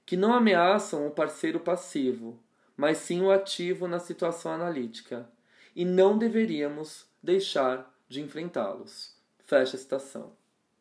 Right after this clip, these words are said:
Então Freud vai dizer: por mais que a análise provoque inquietações, incômodos, é justamente aí, nessa ferida, né, né,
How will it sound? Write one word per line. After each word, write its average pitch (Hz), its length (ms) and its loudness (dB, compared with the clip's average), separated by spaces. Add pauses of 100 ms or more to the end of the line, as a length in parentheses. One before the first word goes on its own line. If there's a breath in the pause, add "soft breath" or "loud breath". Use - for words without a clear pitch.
(1040 soft breath)
Então 143 180 -2
Freud 147 280 -2
vai 147 100 0
dizer: 131 320 0
por 131 160 -8
mais 180 260 2
que - 80 0
a 185 40 4
análise 139 380 0
provoque 135 580 0
inquietações, 165 1200 -4
incômodos, 156 1040 -4 (320 soft breath)
é 139 140 2
justamente 220 640 2
aí, 175 300 2
nessa 170 300 -4
ferida, 165 840 -6 (520 soft breath)
né, 160 320 2
né, 147 280 -2